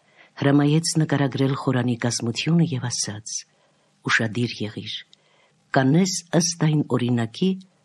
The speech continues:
որ քեզ ցույց տրվեց լեռան վրա»։ Դրանից հետո Մովսեսը գրեց Ծննդոց և մյուս գրքերը։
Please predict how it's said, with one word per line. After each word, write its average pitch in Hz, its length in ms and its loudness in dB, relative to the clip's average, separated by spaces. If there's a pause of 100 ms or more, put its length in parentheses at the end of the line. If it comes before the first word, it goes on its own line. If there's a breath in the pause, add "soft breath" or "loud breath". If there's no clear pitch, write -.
(280)
որ 123 240 -2
քեզ 185 320 0 (100)
ցույց 165 360 0
տրվեց 117 500 -4
լեռան 110 420 -4
վրա»։ 110 260 -10 (1400 soft breath)
Դրանից 196 440 4
հետո 190 240 4
Մովսեսը 175 560 2
գրեց 135 300 0 (100)
Ծննդոց 123 640 2 (220)
և 165 200 2
մյուս 113 360 -2
գրքերը։ 107 560 -8